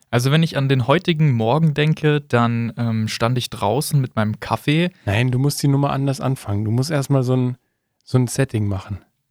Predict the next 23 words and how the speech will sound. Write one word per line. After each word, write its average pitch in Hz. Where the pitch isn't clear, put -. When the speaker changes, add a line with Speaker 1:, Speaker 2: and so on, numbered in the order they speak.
Speaker 1:
Ah 123
ja, 117
okay, -
Speaker 2:
Sowas 117
Speaker 1:
gut. -
Speaker 2:
wie 123
Herbstmorgen, 92
Mittwoch. -
Draußen 151
ist 135
es 120
fünfzehn 127
Grad. 92
Es -
fühlt 151
sich 170
allerdings 151
kälter 110
an. 104
Es 110
ist 107
frisch -
geworden. 98